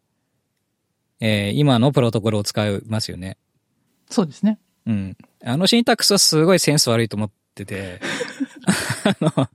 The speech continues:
Speaker 1: あれのせいで、あの、なんていうんですか、リンク先とかをテンプレート化して吐くと、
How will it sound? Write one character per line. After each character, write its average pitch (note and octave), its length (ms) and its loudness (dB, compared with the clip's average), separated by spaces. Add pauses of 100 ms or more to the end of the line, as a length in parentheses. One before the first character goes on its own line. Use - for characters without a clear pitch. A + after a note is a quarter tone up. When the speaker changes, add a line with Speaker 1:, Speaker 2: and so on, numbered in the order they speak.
(800)
Speaker 1:
あ C3+ 120 2
れ G3 100 4
の A#3 100 4
せ A#3+ 200 4
い F3+ 40 2
で、 C#3+ 220 6
あ A#2+ 60 2
の、 G#2+ 520 -2 (920)
な D#3 140 -2
ん C3 40 -4
て B2 80 -4
い G#2 40 -2
う - 20 -2
ん - 20 -4
で G2+ 40 -8
す - 80 -12
か、 G#2+ 200 -6
リ C#3+ 120 0
ン G3+ 40 0
ク - 80 -6
先 A3 200 0
と A3 100 2
か C#3 140 4
を A2 140 2
テ D3+ 160 0
ン F3 80 -2
プ F#3+ 100 -2
レ F3 160 6
ー E3+ 60 -4
ト E3+ 220 0
化 D#3+ 140 4
し - 140 -4
て D3+ 360 4
吐 C3+ 220 -4
く - 20 -20
と、 G#2+ 460 -4